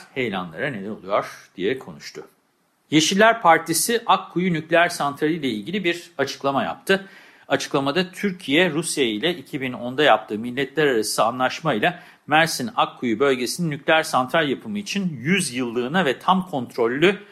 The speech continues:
vererek Rusya'ya tahsis etmişti.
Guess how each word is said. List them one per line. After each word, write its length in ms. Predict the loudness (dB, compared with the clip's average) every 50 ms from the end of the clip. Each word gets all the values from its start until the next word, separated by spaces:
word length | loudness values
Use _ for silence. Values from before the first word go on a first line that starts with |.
| -20 _ _ _ 2
vererek 440 | 4 4 4 4 2 0 0 0 -2
Rusya'ya 380 | -2 -2 0 0 0 0 0 -2 -6 -14 _ _ _ _ _ _ -2
tahsis 460 | 2 2 2 2 2 -2 -2 0 2
etmişti. 420 | 0 0 -2 -6 -14 -16 -16 -16